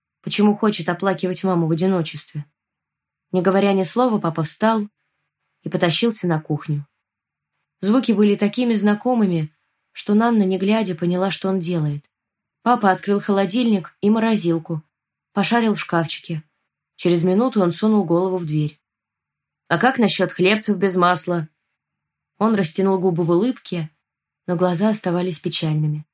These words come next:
"Что-то не хочется", — сказала Нанна. "Может, сходим в магазин?" Папа не ответил. С тем же успехом Нанна могла предложить ему встать посреди шоссе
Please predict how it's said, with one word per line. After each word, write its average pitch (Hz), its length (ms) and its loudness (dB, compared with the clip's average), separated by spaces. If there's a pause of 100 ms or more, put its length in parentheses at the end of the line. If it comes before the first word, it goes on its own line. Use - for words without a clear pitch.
(720)
"Что-то 277 340 -2
не 220 120 4
хочется", — 214 500 -2
сказала 170 440 -2
Нанна. 156 420 -2 (500)
"Может, 220 220 2
сходим 240 320 2
в 233 40 4
магазин?" 240 520 0 (1160)
Папа 220 220 0
не 214 160 4
ответил. 165 600 -4 (600)
С - 60 -12
тем 240 180 2
же 226 140 2
успехом 214 480 0
Нанна 202 280 2
могла 180 300 0
предложить 180 540 0
ему 185 180 -2
встать 190 380 -6
посреди 180 380 -4
шоссе 185 600 -4